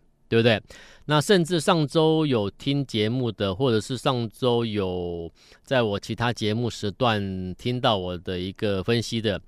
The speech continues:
我给大家的一个标题是什么？我给大家的标题，啊，只有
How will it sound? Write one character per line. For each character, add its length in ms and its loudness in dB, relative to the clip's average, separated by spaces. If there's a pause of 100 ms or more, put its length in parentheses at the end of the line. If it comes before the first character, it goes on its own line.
(340)
我 200 0
给 440 -2
大 240 0
家 240 2
的 120 -2
一 140 -2
个 300 0
标 280 4
题 200 -8
是 100 -10
什 160 -6
么？ 180 -14 (440)
我 100 2
给 160 0
大 140 4
家 140 4
的 40 2
标 260 2
题， 380 -8 (480)
啊， 240 -8 (100)
只 280 -4
有 260 2